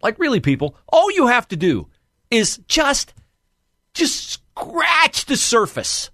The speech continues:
of a Democratic position. Just take a fingernail, even your shortest one, and just scratch the position and go, "Oh,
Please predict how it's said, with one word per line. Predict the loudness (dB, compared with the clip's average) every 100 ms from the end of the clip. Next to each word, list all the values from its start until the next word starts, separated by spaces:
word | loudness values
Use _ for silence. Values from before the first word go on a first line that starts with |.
| 0
of | 0
a |
Democratic | 2 2 2 0 0 0 -2
position. | -2 0 -2 -4
Just | -2
take | -2 0
a |
fingernail, | -2 0 0 2 0 -2 -4
even | -4 0
your | 0
shortest | 0 0 0 -2 0
one, | 0 0
and | -2
just | -4 -4 -6
scratch | -4 -2 0 0 0 -2 -4
the | -6
position | -4 -2 -2 0
and | 0
go, | 0 0 -2
"Oh, | -4 -4